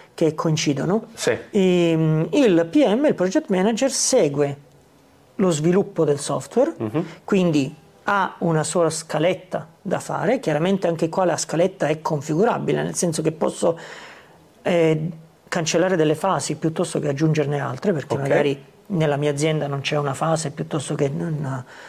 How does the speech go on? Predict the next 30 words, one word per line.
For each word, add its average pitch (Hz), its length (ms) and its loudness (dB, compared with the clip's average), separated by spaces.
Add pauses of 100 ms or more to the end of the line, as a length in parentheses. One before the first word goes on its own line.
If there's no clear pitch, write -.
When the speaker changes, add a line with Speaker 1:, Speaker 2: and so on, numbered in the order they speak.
(180)
Speaker 1:
non, 151 260 0
non 139 420 -2
voglio, 160 380 4
voglio 151 320 2
saltarla, 160 720 -2 (1300)
e 330 100 2
mi 330 140 6
dà 175 260 0 (400)
a - 180 -4
quanto 180 320 0
siamo 147 420 0
di 156 260 -2 (120)
sviluppo, 165 680 0
quindi 160 240 0
in 160 60 2
questo 202 260 0
caso 160 220 4
il 147 60 0
ventuno 170 380 0
per 170 160 2
cento 151 480 -4
completato, 156 720 -4 (220)
Speaker 2:
Ok. - 340 0
Speaker 1:
che 202 120 4
significa 180 460 2
che 156 140 0
giorno 165 320 2
per 254 140 2
giorno 185 500 2
vado 165 520 0